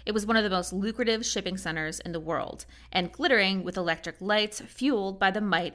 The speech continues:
of Niagara Falls and humming with the first electric streetcar line in the United States. The city had produced two presidents, Millard Fillmore and Grover Cleveland,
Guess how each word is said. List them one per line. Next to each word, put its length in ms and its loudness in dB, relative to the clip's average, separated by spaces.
of 220 2
Niagara 360 -4
Falls 560 0
and 120 -2
humming 420 4
with 140 -8
the 40 -8
first 360 0
electric 380 -4
streetcar 460 0
line 380 0
in 220 -8
the 80 -8
United 320 -8
States. 500 -4
The 100 2
city 280 0
had 160 -4
produced 500 -4
two 220 -4
presidents, 680 -2
Millard 300 -2
Fillmore 580 0
and 200 -4
Grover 240 -2
Cleveland, 580 -4